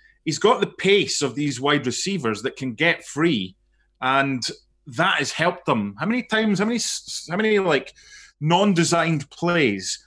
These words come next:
ended in, in touchdowns for the Chiefs last year just because of the scrambling and the ability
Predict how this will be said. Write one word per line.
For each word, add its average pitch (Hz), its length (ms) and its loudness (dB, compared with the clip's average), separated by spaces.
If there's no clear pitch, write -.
ended 127 260 -2
in, 120 400 0
in 117 200 -2
touchdowns 123 720 0
for 120 100 -10
the 110 80 -4
Chiefs - 400 -4
last 104 380 -6
year 104 260 0
just 185 220 -2
because 147 300 0
of 131 60 0
the 127 60 0
scrambling 147 580 0
and 127 120 0
the 120 60 2
ability 127 680 0